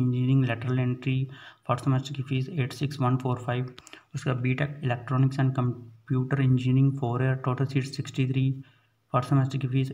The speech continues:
एट सिक्स वन फ़ोर फ़ाइव। उसके बाद बीटेक Electronics and Computer Engineering lateral entry, फर्स्ट सेमेस्टर की फीस एट सिक्स वन फ़ोर फ़ाइव। उसके बाद Mtech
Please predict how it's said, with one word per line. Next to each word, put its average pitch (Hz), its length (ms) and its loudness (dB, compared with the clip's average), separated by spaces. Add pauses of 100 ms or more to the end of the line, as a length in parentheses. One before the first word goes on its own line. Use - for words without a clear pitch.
एट 131 140 2
सिक्स - 240 -6
वन 127 240 2
फ़ोर 123 120 0 (100)
फ़ाइव। 131 280 0 (180)
उसके 139 200 -2
बाद 120 120 -2
बीटेक 135 360 -2
Electronics 131 560 2
and 131 140 0
Computer 120 400 -2
Engineering 131 360 2 (120)
lateral 127 340 0
entry, 127 340 -2 (500)
फर्स्ट 123 180 0
सेमेस्टर 135 280 2
की 131 180 -8
फीस 131 200 -2 (100)
एट 123 140 -2
सिक्स - 280 -6
वन 127 200 2
फ़ोर 123 240 -2
फ़ाइव। 127 220 0 (520)
उसके 143 180 -4
बाद 131 120 0 (140)
Mtech 139 300 -4